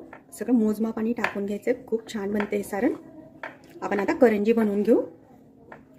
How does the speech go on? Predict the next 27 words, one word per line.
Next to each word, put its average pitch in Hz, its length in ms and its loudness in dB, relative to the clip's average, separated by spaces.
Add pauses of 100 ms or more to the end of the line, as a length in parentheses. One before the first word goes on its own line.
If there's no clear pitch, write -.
(460)
मस्त 202 360 -4
टेस्टी 214 380 -4
सारण 190 320 -4
केलेले, 190 380 0 (600)
यापासून 196 340 -6
आपण 202 220 -4
मस्त 208 340 -4
टेस्टी 214 400 -4
करंजी. 202 260 -2 (560)
सारण 214 400 2
बनवेपर्यंत 226 720 0
पीठ 233 140 -6 (100)
छान 214 260 -6
स्मूथ 233 320 0
झालेलं 220 300 0
आहे, 208 100 0
आपण 208 200 0
मळून 214 300 0
घेतलेलं. 220 380 0 (760)
हे 208 80 -6
बघा, 190 280 -2 (160)
या 208 180 0
टाईपमध्ये 214 600 -2
झालेलं 214 420 -4
आहे 233 100 -2
एकदम 214 300 -8
स्मूथ. - 400 -2